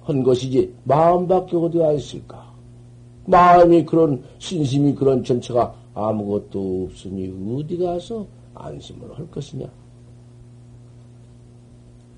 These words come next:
비석, 우비석을 흔들 작대기를 날리고 또 날린들. 주석짝지 공부한다고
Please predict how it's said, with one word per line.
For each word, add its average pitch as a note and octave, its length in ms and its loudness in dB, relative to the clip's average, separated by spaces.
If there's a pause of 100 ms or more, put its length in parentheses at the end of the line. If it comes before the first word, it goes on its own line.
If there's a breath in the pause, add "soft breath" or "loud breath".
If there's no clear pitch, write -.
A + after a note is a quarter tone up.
(1160)
비석, - 460 -14
우비석을 C3+ 680 -2
흔들 C#3 640 0 (460 loud breath)
작대기를 F#3+ 1040 4
날리고 D3+ 760 4 (160)
또 - 140 -10
날린들. G#3 720 -4 (1200)
주석짝지 C#3+ 960 2 (800)
공부한다고 C3+ 880 4